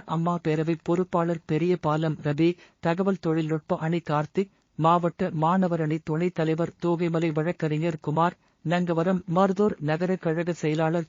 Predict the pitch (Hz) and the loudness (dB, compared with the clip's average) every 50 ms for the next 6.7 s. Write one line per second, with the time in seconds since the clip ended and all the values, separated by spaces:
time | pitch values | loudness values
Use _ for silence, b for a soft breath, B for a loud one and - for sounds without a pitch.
0 | - - 160 156 156 - 160 165 180 180 208 b b b b b _ - 165 165 | -4 -4 -2 -2 -2 -2 0 2 4 4 2 b b b b b _ 0 2 2
1 | 185 214 208 - - 180 170 165 170 160 - 151 151 160 165 170 175 180 180 165 | 2 2 0 0 -2 0 0 -2 -2 -4 -4 -2 -2 -2 0 0 0 0 0 -2
2 | - 165 165 160 170 175 170 170 165 156 160 147 - 151 156 175 175 170 165 - | -2 -2 0 2 2 2 2 2 0 0 0 -2 -2 -2 0 2 2 0 0 -2
3 | - 170 156 147 147 147 143 160 151 - - 151 156 165 165 160 151 - 151 139 | -4 -4 -2 -2 -2 -2 -2 -2 -4 -2 -2 -2 0 0 0 -2 -2 0 0 0
4 | 139 143 151 147 151 - _ _ _ _ - 175 185 214 240 240 254 247 247 - | 0 0 0 -2 -4 -6 _ _ _ _ 4 4 6 6 6 4 4 2 0 2
5 | - 180 170 180 175 - 208 185 165 165 160 160 170 175 185 185 - 190 180 - | 2 2 2 2 0 -2 -2 0 2 2 2 4 2 2 0 0 0 -2 0 0
6 | 190 175 165 156 156 135 139 156 170 175 175 175 180 | 0 0 0 0 0 -2 -2 0 0 2 2 2 0